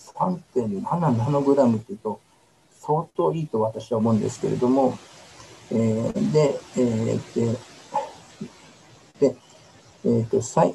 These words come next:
ト、エイチシージートリガーをした平均の日はですね、十二点八日。で、その時のイー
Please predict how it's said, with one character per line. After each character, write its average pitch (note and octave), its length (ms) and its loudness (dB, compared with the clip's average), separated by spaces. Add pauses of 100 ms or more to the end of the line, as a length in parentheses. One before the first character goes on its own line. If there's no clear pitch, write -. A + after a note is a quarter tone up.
(120)
ト、 A2+ 160 4
エ G#2+ 120 2
イ D#3 80 2
チ - 120 -12
シ - 100 -4
ー D#3+ 60 0
ジ D#3+ 140 -4
ー D#3 80 0
ト E3 160 -2
リ D#3+ 160 0
ガ B2 300 4
ー - 20 -4
を A2 200 -2
し - 120 -10
た A2 240 -2 (100)
平 C#3+ 180 2
均 C#3+ 280 -2
の C3 100 4
日 C3+ 160 -4
は A2+ 120 0
で F#2+ 120 -12
す - 120 -20
ね、 G#2 120 -4
十 C3 220 2
二 C3+ 180 4
点 A#2+ 160 -8
八 A#2+ 380 -6
日。 A2+ 500 0 (480)
で、 A#2+ 460 0
そ - 160 -2
の E3 100 0
時 E3+ 280 -2
の D3 280 0 (320)
イ D3+ 140 -2
ー D3+ 60 -4